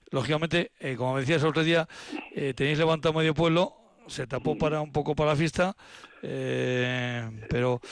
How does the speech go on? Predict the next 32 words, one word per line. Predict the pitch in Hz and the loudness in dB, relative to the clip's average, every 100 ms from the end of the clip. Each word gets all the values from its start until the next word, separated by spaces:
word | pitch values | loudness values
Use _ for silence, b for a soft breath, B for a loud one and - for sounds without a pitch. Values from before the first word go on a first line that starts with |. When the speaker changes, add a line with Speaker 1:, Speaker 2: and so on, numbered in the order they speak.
| B B B | B B B
Speaker 1:
¿de | - 139 | -6 -2
qué | 131 | 0
presupuesto? | 175 190 180 170 | 2 4 4 2
¿Cuánto, | 175 208 - | 2 0 0
cuánto | 233 185 | -2 2
es | 170 | 2
el | |
presupuesto | 156 143 147 151 | 2 2 0 0
total? | 135 120 - - B B B B B B B B B _ - | -2 -4 -8 -16 B B B B B B B B B _ -4
Speaker 2:
Pues | 101 110 | 0 2
el | 104 | 0
presupuesto | - 104 110 101 151 147 - 147 139 143 | -2 -2 -4 -2 0 0 0 2 4 4
iba | 139 139 | 4 2
incluido, | 135 123 - 131 147 139 127 131 143 143 - | 2 -2 -2 2 2 2 2 2 2 2 -2
va, | 98 104 101 113 107 | -16 -12 -4 -2 0
ronda | 92 123 127 131 | 0 0 2 2
los | 120 107 | 2 0
seiscientos | 110 95 120 101 - 85 | -2 -4 -6 -4 -4 -4
veinte | 90 85 87 | -4 -4 -6
mil | 87 80 | -2 -2
euros. | 78 - - - B B B B B B B B | -2 -4 -10 -14 B B B B B B B B
Entonces | - 90 85 - 90 - 131 | -20 -20 -20 -10 -6 -2 0
ya | 127 | 0
Speaker 1:
Eh, | - - | -2 -4
Speaker 2:
empieza | - 95 104 | -6 -2 -2
a | |
Speaker 1:
sí. | 104 | 2
Speaker 2:
ser | 107 | 4
una | 104 101 | 4 2
cosa | - 104 104 | 0 0 0
seria. | - 92 - - | 0 -4 -4 -8
Speaker 1:
<laughs> | - - 160 - - - - | -12 -10 -6 -2 0 0 -2